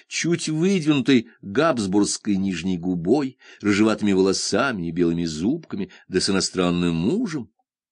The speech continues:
во владении которого был только титул герцога, это всё. Разве может женщина править такой империей, сомневались скептики. Довольно быстро Мария Терезия показала себя целеустремлённым и энергичным государственным деятелем.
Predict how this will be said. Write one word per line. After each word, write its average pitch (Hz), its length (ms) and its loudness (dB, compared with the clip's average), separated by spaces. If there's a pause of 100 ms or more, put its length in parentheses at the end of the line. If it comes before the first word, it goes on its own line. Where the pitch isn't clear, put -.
во 104 180 4
владении 117 540 6
которого 110 300 2
был 107 160 2
только 113 260 2
титул 120 440 2
герцога, 104 540 -2 (140)
это 87 220 0
всё. - 440 -4 (800)
Разве 101 480 4
может 175 460 2
женщина 208 640 0
править 185 380 -4
такой 160 340 -6
империей, 95 800 0 (220)
сомневались 95 600 0
скептики. - 580 -10 (1700)
Довольно 214 480 6
быстро 233 600 4
Мария 196 320 4
Терезия 185 480 4
показала 170 400 0
себя 170 220 0
целеустремлённым 139 1000 2
и 143 60 -4
энергичным 123 720 -4
государственным 107 880 -4
деятелем. 87 680 0